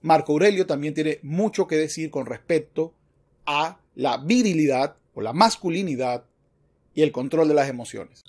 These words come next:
Recuerda en los momentos de cólera que no es viril irritarse, pero sí lo es la apacibilidad y la serenidad, que al mismo tiempo que es más propia del hombre, es también más viril. El hombre debe ser la razón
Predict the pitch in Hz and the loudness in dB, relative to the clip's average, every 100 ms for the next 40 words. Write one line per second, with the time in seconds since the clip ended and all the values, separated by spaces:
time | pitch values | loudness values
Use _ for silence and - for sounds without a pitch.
0 | _ 127 123 185 202 147 110 - 127 113 | _ 0 8 12 12 12 4 -4 -8 -6
1 | 113 160 202 190 139 - 160 135 131 139 | 2 2 6 4 4 8 8 8 2 -4
2 | - _ 147 151 208 202 165 151 175 220 | -14 _ 2 6 6 6 2 0 4 2
3 | 220 - 180 147 - 131 110 - - _ | 0 2 2 2 2 2 2 -8 -16 _
4 | _ 190 170 147 220 214 151 156 151 - | _ 8 8 8 2 4 4 4 0 -10
5 | 120 117 101 143 190 156 127 190 165 120 | -4 -2 4 6 6 2 -2 -2 -2 0
6 | 117 165 175 - 139 107 104 - - 208 | 2 2 0 -4 -4 -4 -6 -6 6 8
7 | 165 131 127 123 117 _ _ 143 123 131 | 8 2 0 0 -2 _ _ 0 2 6
8 | 208 240 196 151 143 180 180 151 139 127 | 8 8 6 0 0 2 4 2 -2 -2
9 | 120 139 135 151 127 - 175 185 147 123 | 0 -2 0 -2 -4 -2 6 6 6 4
10 | 151 208 196 196 196 - 185 151 - 135 | 6 6 6 0 0 4 4 4 0 -2
11 | 139 147 139 127 - 135 143 98 - _ | 2 0 0 -4 -4 -2 -2 -4 -12 _
12 | _ - 131 190 208 185 180 170 139 139 | _ -8 4 6 6 2 0 -2 -4 -2
13 | 139 - 143 - 135 156 131 117 - 196 | 0 0 -2 -2 0 0 0 -2 2 2
14 | 226 240 | 2 -4